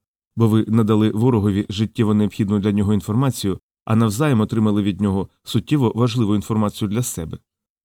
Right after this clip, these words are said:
Бо ви запросили мене вивезти звідси Неброса Езера. Бо тепер ви тут, на цьому кораблі, і розмовляєте зі мною". "Виходить, я зрадник",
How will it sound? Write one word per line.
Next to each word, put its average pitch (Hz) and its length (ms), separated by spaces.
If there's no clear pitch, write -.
Бо 113 120
ви 110 100
запросили 104 560
мене 101 280
вивезти 107 560
звідси 107 560
Неброса 107 460
Езера. 110 460
Бо 117 80
тепер 110 280
ви 104 120
тут, 147 300
на 107 120
цьому 107 280
кораблі, 92 480
і 139 100
розмовляєте 110 580
зі 92 120
мною". 85 340
"Виходить, 104 440
я 101 100
зрадник", 82 440